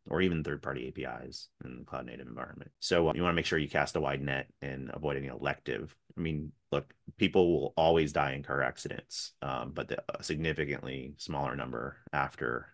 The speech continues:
unsafe at any speed passed laws for seatbelts and other things.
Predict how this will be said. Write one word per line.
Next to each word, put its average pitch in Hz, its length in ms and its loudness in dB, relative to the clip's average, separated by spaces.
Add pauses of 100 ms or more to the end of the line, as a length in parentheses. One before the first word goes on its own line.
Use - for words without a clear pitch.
(220)
unsafe 71 320 -2
at - 60 -8
any 64 120 -6
speed 62 280 -4
passed 64 280 -4
laws 62 280 -2
for 65 100 -6
seatbelts - 560 -4
and 60 140 -6
other 58 200 -4
things. - 460 -8